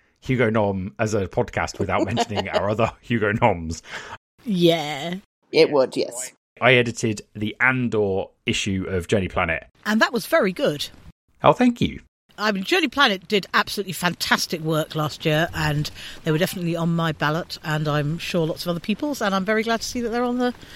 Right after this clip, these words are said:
Speaker 2: thing. So congratulations, John. And the Andor episo-, the Andor episode issue was fantastic, even though it had the same joke on the cover that we'd used for Octothorpe,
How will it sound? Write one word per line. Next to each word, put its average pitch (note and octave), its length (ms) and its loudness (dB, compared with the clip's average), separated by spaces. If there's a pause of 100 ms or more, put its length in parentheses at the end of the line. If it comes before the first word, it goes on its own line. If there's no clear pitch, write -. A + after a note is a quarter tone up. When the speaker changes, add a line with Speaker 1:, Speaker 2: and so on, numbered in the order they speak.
(220)
Speaker 2:
thing. D4 220 0
So A#3 200 2
congratulations, B3 680 0
John. D#4 300 -4
And G#3+ 180 0
the G#3+ 200 -4
Andor G#3+ 320 4
episo-, - 360 -6
the F#3+ 160 -2
Andor F#3 340 2 (140)
episode E4 460 0 (300)
issue C#3+ 420 0
was D3+ 360 0
fantastic, D#3 680 -2 (320)
even G3+ 300 2
though F#3 120 6
it F3+ 120 0
had F3 260 -6
the E3 100 -12
same G#3+ 540 0
joke F#3 340 -2
on F3+ 100 -2
the F3 60 -4
cover A3 280 0
that A3 140 -2
we'd F#3 240 -2
used F3+ 200 -2
for G3+ 140 0
Octothorpe, G#3+ 440 0